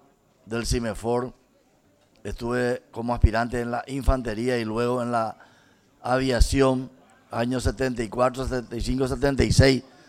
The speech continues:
Participé de cinco desfiles militares. Eh, mis, mi hijo y mis nietos también es,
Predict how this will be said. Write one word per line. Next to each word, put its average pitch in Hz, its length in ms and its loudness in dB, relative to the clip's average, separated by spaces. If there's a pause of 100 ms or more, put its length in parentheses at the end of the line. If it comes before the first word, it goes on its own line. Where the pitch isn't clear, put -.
(240)
Participé 123 560 2
de 131 120 4
cinco 147 440 2
desfiles 127 360 0
militares. 131 720 2 (1900)
Eh, 104 840 -2 (360)
mis, 131 560 -2 (640)
mi 127 180 -4
hijo 147 580 4
y 135 340 0
mis 123 200 -2
nietos 143 420 2
también 131 340 0
es, 131 100 -2